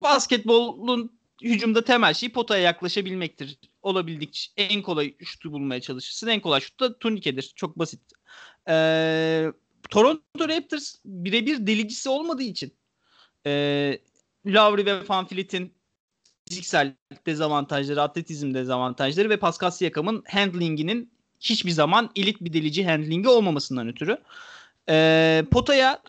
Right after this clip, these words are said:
topla delerek yaklaşamadıkları için üç farklı delme yöntemi kullanıyorlar. Bir, geçişte hiç sorgusuz sualsiz potaya gidiyorlar. Direkt.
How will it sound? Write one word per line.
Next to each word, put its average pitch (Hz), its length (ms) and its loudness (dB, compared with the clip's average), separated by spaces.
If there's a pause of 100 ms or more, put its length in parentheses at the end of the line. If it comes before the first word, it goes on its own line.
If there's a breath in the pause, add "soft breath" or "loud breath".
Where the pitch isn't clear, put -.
(260)
topla 208 340 0
delerek 208 540 0 (120)
yaklaşamadıkları 190 800 -4
için 320 300 -12 (240)
üç - 320 -8
farklı 196 580 0 (540)
delme 277 500 0
yöntemi 175 520 -6
kullanıyorlar. 202 640 -6
Bir, 320 240 -6
geçişte - 640 -2 (220)
hiç 403 320 -8 (360)
sorgusuz 247 480 0
sualsiz 170 320 -4
potaya 214 340 -2
gidiyorlar. 127 480 -8 (300)
Direkt. 190 300 -4